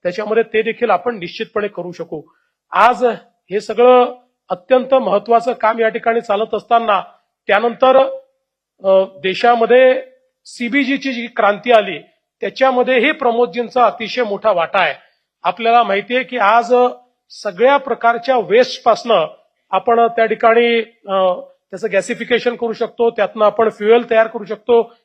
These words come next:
इंधन तयार करू शकतो आणि याकरता मोठ्या प्रमाणात आज, अ, अगदी म्युनिसिपल वेस्ट असेल किंवा शेतीतली वेस्ट असेल, अशा सगळ्या वेस्टला प्रोसेस करणं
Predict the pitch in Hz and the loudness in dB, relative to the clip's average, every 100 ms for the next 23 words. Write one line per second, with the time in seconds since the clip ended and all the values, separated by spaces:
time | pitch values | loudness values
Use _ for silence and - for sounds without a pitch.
0 | - 196 202 240 240 220 226 240 226 - | -10 -6 0 0 2 2 2 -2 -10 -8
1 | 214 - 240 240 _ _ _ - 196 262 | -8 0 0 0 _ _ _ -6 -2 2
2 | 240 247 - - 277 294 - 202 202 226 | 2 2 -2 0 2 2 0 -6 0 0
3 | 208 233 240 247 180 - _ _ _ - | 0 0 2 2 0 -4 _ _ _ -4
4 | 180 233 302 247 233 - _ _ - 185 | 0 2 4 4 4 -2 _ _ -4 0
5 | 190 185 - 185 185 240 247 247 247 180 | 0 -2 -8 -6 -4 -2 -2 -4 -6 -8
6 | 208 196 254 254 233 233 233 254 - 254 | -8 -4 -2 0 2 2 2 -4 0 2
7 | 262 - _ _ _ - 208 220 208 190 | 2 0 _ _ _ -8 0 0 -2 -8
8 | 233 247 247 254 240 240 254 - 254 254 | -8 -8 -4 0 0 0 -4 2 2 2
9 | 254 _ _ _ - 196 277 269 - 254 | -2 _ _ _ -12 -4 -2 -2 -4 0
10 | 277 285 226 240 - 269 170 - - _ | 2 4 4 0 0 0 0 -2 -16 _
11 | _ 214 214 311 285 - 240 160 | _ -4 -2 0 -2 0 0 0